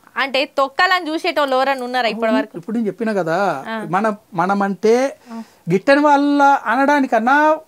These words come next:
Speaker 2: ఈర్ష్య అనాలి.
Speaker 1: అవును, అవును.
Speaker 2: గిట్టని వాళ్ళు కూడా
Speaker 1: నిన్ను
Speaker 2: వా-,
Speaker 1: చూసి
Speaker 2: ఇప్పుడు
Speaker 1: ఈర్ష్య పడేటోళ్ళు.
Speaker 2: వాళ్ళకు మనకు ఎలాంటి లావాదేవీలు ఉండయి, వాళ్ళకు మనకు ఎలాంటి పగలు ఉండయి, ప్రతీకారాలు ఉండయి, గెట్టు ప-, గెట్టు పంచాయతీ ఉండదు, భూమి పంచాయతీ ఉండదు.
Speaker 1: ఏముండదు.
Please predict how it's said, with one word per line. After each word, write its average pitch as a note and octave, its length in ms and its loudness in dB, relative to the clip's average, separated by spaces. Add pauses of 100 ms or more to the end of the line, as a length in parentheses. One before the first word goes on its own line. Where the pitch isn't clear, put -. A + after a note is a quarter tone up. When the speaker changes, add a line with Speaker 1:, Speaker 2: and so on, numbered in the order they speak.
Speaker 2:
ఈర్ష్య C#4+ 380 2
అనాలి. A3+ 300 0 (180)
Speaker 1:
అవును, G#3+ 260 0
అవును. F3+ 100 0
Speaker 2:
గిట్టని C#4 240 2
వాళ్ళు C#4 180 2
కూడా F#3 140 2
Speaker 1:
నిన్ను G3+ 320 4
Speaker 2:
వా-, E4 60 0
Speaker 1:
చూసి E4+ 160 -2
Speaker 2:
ఇప్పుడు C#4+ 200 4
Speaker 1:
ఈర్ష్య D4 180 6
పడేటోళ్ళు. A#3+ 420 0
Speaker 2:
వాళ్ళకు B3+ 400 4
మనకు B3 380 0
ఎలాంటి A3+ 460 0
లావాదేవీలు G#3 680 2
ఉండయి, G#3 380 -2
వాళ్ళకు F#3+ 300 0
మనకు F#3 280 -4
ఎలాంటి F3+ 260 0
పగలు F3+ 340 0
ఉండయి, F#3+ 220 2
ప్రతీకారాలు F#3 460 -2
ఉండయి, F#3 200 -2
గెట్టు F3+ 280 0
ప-, G#3 120 0
గెట్టు F#3 300 0
పంచాయతీ F#3+ 400 0
ఉండదు, F#3 240 0
భూమి F3+ 260 0
పంచాయతీ F3 380 0
ఉండదు. C#3+ 180 -4
Speaker 1:
ఏముండదు. G3+ 640 -8